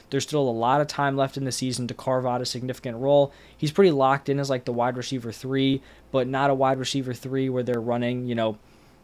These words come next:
eighty, ninety percent three wide receiver sets. That's what we're kinda gonna need to get to for J S N.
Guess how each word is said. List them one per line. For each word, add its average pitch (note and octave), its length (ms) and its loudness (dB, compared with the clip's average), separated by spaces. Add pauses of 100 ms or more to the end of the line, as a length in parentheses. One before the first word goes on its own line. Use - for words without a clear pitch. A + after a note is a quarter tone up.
(200)
eighty, C#3 320 0
ninety B2+ 300 -2
percent B2 400 -4
three C3+ 160 -2
wide B2 240 0
receiver A2+ 320 -8
sets. D#3 440 0 (340)
That's D3+ 300 0
what C#3+ 120 2
we're C#3 100 -2
kinda C#3 260 -2
gonna C3 180 -2
need B2+ 200 -4
to A2+ 60 -8
get B2+ 260 -4
to D3+ 120 0
for D3 160 -4
J D3 220 0
S D3 140 -2
N. D3+ 260 0